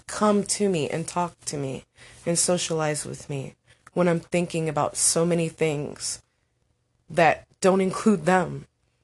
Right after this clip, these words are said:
They're not important in that moment. But we have to take time to reflect on everything,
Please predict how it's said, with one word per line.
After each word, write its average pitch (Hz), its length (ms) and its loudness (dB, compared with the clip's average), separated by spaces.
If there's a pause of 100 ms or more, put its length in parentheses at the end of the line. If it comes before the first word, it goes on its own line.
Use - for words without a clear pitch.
(180)
They're 180 220 4
not 180 240 2
important 175 420 0
in 160 120 -2
that 147 140 -4
moment. 143 420 -4 (1400)
But 170 120 6
we 170 160 2
have 175 200 0
to 196 100 -4
take 180 240 -4
time 170 580 -4 (520)
to - 140 -6
reflect - 680 -6 (2250)
on 160 200 -2 (920)
everything, 160 640 0